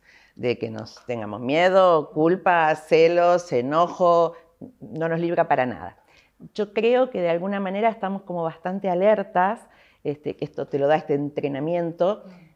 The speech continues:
de darnos cuenta qué es lo que nos pasa. Por lo menos en lo personal, a veces me levanto así como, mm, con una sensación y paro. Digo, a ver,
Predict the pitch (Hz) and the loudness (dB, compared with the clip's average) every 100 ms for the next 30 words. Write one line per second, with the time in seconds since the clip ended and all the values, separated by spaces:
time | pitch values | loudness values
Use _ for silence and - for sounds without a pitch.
0 | _ 160 165 180 202 226 220 208 208 220 | _ -4 0 0 -2 -6 -8 -8 -6 -8
1 | 214 175 175 180 170 165 - - - - | -10 -10 -10 -12 -12 -14 -18 -20 -20 -12
2 | - 131 151 165 - 131 123 117 131 151 | -6 -4 0 -2 0 -2 -2 -6 -4 -2
3 | 120 - - _ 127 - 147 123 127 139 | -2 -4 -16 _ -10 -8 -8 -6 -6 -6
4 | - - 156 139 170 175 170 160 151 156 | -8 -6 -4 -4 -6 -10 -8 -8 -8 -8
5 | 151 147 143 196 226 - - 95 90 - | -8 -8 -8 -4 -6 -6 -8 -6 -6 -10
6 | - 131 127 92 - | -2 0 2 -2 -10